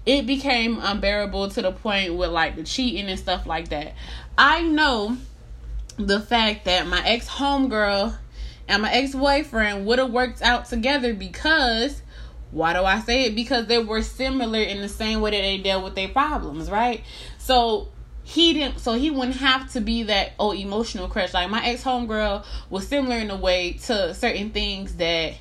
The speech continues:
she would, like, do, right? And that's cool. And some of her ex-boyfriends who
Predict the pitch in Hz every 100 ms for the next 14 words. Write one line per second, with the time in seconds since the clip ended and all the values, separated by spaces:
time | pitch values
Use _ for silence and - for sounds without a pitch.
0 | - - - - - - - 311 302 226
1 | 202 170 175 160 - - 180 214 269 175
2 | 165 190 240 - - - - - - -
3 | - 269 294 339 - 539 277 156 - -
4 | - - - 254 262 269 294 262 262 254
5 | 294 311 - 214 220 185 175 190 190 196
6 | 196 220 - 277 254